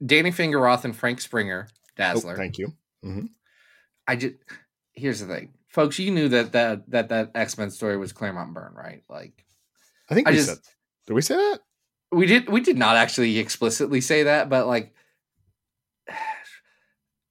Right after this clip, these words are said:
Speaker 1: we have certain expectations of our listeners, and this is not a gatekeeping thing. It's just understanding
Speaker 2: <laughs>
Speaker 1: our audience. There are so many great podcasts that are entry-level X-Men podcasts, and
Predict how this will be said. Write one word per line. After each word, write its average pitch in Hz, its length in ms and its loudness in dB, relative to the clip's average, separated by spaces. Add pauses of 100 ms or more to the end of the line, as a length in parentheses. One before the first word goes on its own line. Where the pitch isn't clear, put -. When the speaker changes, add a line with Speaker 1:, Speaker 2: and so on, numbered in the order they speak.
(400)
Speaker 1:
we 170 180 2
have 185 120 4
certain 135 280 0
expectations 90 680 -4
of 85 100 -10
our 85 140 -4
listeners, 92 540 -12
and 113 120 -8
this 110 120 -4
is 120 120 -4
not 123 160 0
a 113 60 0
gatekeeping 107 640 -8
thing. 113 220 -4
It's 107 180 -8
just - 300 -8
understanding 107 760 -4
Speaker 2:
<laughs> - 60 -6
Speaker 1:
our 98 260 0
audience. 123 640 0 (440)
There 143 140 6
are 135 100 6
so 151 340 2
many 165 220 0
great 113 560 0 (120)
podcasts 120 920 -2 (440)
that 113 260 2
are 101 520 2 (840)
entry-level 139 680 4
X-Men 120 500 -2
podcasts, 113 600 -2 (120)
and 101 280 -2